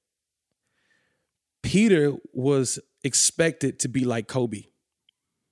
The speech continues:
He was expected to go from eight to twenty-four. But when God was calling him into jersey number twenty-four,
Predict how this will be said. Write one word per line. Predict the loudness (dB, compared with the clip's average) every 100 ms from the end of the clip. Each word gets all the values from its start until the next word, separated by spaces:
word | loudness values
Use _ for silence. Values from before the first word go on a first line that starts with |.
| _ _
He | -2
was | 0 0
expected | -2 -2 -2 -2
to |
go | -2 -2
from | -4 -4
eight | -2 -2 -6
to | -6
twenty-four. | -2 -2 -2 -2 -2 0 -4 -12 _ _ _ _ _ _ _ _ -4
But | -2
when | 0
God | 0 0 0
was | -2
calling | -2 -2 0
him | 0 -2 -2
into | -4 -2 -4
jersey | 0 0 0 0
number | 0 -2
twenty-four, | -2 -2 -4 -2 0 2 0 -4